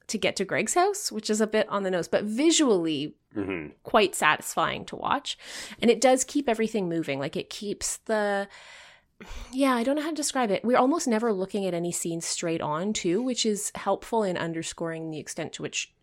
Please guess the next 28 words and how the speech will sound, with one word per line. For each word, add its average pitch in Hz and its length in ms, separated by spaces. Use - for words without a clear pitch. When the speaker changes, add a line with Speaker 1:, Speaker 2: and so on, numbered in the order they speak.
Speaker 1:
Greg 165 260
is 151 120
missing 151 480
the 127 100
point 196 380
of 165 120
almost 147 380
everything 165 600
he 175 300
does 156 220
and 160 140
sees 180 400
in 180 120
his 175 120
life. 190 240
Speaker 2:
Yeah, 92 460
there 117 160
is 139 200
one 110 800
big 104 240
exception 87 720
to 92 320
everything 95 400
that 80 160
we've 87 140
been 87 120
talking 95 380
about, 78 260